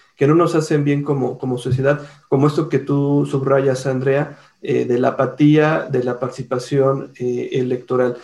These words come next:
Eh, eso, eh, el participar, eh, fortalece las instituciones y también, eh, eh, significa,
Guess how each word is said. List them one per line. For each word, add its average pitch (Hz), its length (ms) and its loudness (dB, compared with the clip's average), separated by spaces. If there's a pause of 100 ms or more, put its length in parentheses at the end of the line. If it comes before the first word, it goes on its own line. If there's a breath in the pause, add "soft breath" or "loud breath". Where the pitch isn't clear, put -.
(260 loud breath)
Eh, - 320 -4
eso, 185 560 2
eh, 135 260 0
el 131 140 -4
participar, 147 1000 -2
eh, 139 100 -2
fortalece 156 680 2
las 151 320 -2
instituciones 151 720 -4 (280 soft breath)
y 147 120 -4
también, 147 640 2
eh, 131 400 -2
eh, 127 200 -2
significa, 143 840 -2